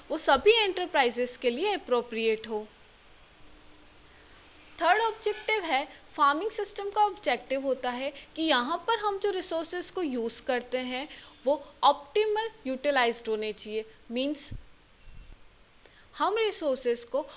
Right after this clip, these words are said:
optimum utilized करें, उसे conserve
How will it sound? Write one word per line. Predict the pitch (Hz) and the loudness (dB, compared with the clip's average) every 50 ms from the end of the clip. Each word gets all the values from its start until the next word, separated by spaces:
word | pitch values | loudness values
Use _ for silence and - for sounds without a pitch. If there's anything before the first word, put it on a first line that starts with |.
| - - - - | -20 -6 0 2
optimum | 262 269 262 - - - 320 311 311 330 339 339 285 | 2 2 2 -4 -6 -4 -4 -2 -2 -2 -4 -4 -4
utilized | 254 247 240 247 302 330 349 349 370 381 370 - | -4 -6 -4 -4 -2 2 2 2 2 2 -2 -10
करें, | - - 359 349 349 359 392 381 - - - - - - | -8 -2 -2 -2 0 -2 -6 -6 -10 -18 -20 -18 -12 -10
उसे | 269 254 - 302 302 320 311 - - - - - - - - - - _ - - - | -10 -6 -4 -4 -4 -4 -6 -12 -20 -20 -20 -20 -20 -20 -20 -20 -20 _ -20 -6 2
conserve | - 269 254 254 220 233 240 254 294 349 | 2 4 4 2 0 0 2 2 2 2